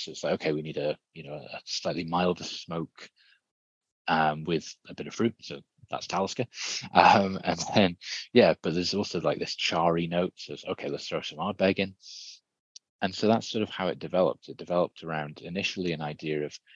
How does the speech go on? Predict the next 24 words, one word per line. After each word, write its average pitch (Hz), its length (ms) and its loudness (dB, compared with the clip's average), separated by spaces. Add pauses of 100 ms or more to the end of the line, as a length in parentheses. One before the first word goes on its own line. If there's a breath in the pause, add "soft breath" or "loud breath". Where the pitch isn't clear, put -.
(120 soft breath)
well, 71 180 -8 (380)
smoke - 400 -8
and 80 100 -16
French 82 300 -2
oak 76 180 -4
is - 160 -14 (300)
very 82 240 2
close - 300 -6
to 80 160 -10
our 76 100 0
hearts - 400 -4
with - 80 -20
Flaming 73 320 -12
Heart, - 400 -6 (400 loud breath)
something - 320 -14
that 71 120 -8
we've, - 360 -10
we've 76 220 -10
released 76 420 -4
several 85 320 -2
times 73 320 -16
in 67 80 -20
the - 60 -20
past. - 420 -8